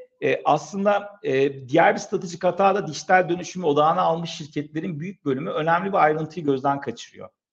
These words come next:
İs-, insan faktörü. Çünkü dijital dönüşüm dediğimizde üç tane sac ayağından bahsediyoruz. İşin teknoloji kısmı, işin süreç kısmı ve işin insan kısmı. Ve buradaki başarısızlıkların en büyük, en temel faktörü insan boyutu ve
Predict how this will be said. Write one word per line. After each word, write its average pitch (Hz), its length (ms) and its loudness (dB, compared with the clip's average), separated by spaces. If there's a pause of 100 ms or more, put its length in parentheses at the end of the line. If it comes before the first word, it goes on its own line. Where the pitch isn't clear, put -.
(160)
İs-, - 200 -18
insan 143 380 0
faktörü. - 380 -12
Çünkü - 300 -10 (200)
dijital 202 360 4
dönüşüm 190 360 -2
dediğimizde 135 580 -2 (220)
üç - 240 -12
tane 175 500 -2
sac 160 240 0
ayağından 156 460 0
bahsediyoruz. 107 640 -6
İşin - 360 -16 (100)
teknoloji 151 440 -8
kısmı, - 300 -20
işin 139 220 -14
süreç 151 380 -8
kısmı 175 300 -16
ve 165 240 -2 (100)
işin - 240 -12
insan 139 360 -2
kısmı. - 420 -12 (280)
Ve 165 380 0
buradaki 175 360 -6
başarısızlıkların 170 920 -4
en 175 240 -4
büyük, 120 200 -4
en 170 220 0
temel 117 280 -2
faktörü 226 600 -4
insan 143 400 -2
boyutu 107 260 -8
ve 190 280 -6